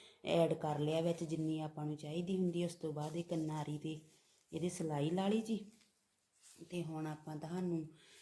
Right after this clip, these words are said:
ਦੱਸਦੇ ਹਾਂ ਵੀ ਇਹ ਕਿਸ ਤਰ੍ਹਾਂ ਜੜਾਈ ਕਰਨੀ ਹੈ ਇਹਦੀ। ਆਹ ਵਾਲਾ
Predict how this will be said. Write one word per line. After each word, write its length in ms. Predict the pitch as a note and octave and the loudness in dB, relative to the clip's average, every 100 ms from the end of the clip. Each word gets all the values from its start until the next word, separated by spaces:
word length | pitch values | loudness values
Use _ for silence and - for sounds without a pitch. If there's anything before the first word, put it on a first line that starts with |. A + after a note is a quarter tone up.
| - - | -18 -8
ਦੱਸਦੇ 540 | D3+ D#3 D3+ D3+ D#3 | -6 -4 -4 -4 -2
ਹਾਂ 140 | D#3 D#3 | -2 -4
ਵੀ 220 | D#3 D#3+ | -4 -4
ਇਹ 80 | E3 | -2
ਕਿਸ 180 | E3+ D#3 | -4 -6
ਤਰ੍ਹਾਂ 300 | - D#3 D3+ | -8 -6 -6
ਜੜਾਈ 320 | D#3 D#3 D#3 | -6 -4 -4
ਕਰਨੀ 440 | D#3 D#3+ D#3 D#3+ | -6 -6 -4 -4
ਹੈ 60 | E3 | -4
ਇਹਦੀ। 200 | F#3 C#4+ - _ _ _ - | -6 -10 -14 _ _ _ -14
ਆਹ 180 | D3+ E3 | -10 -4
ਵਾਲਾ 300 | F3+ F3+ F3+ | 0 2 0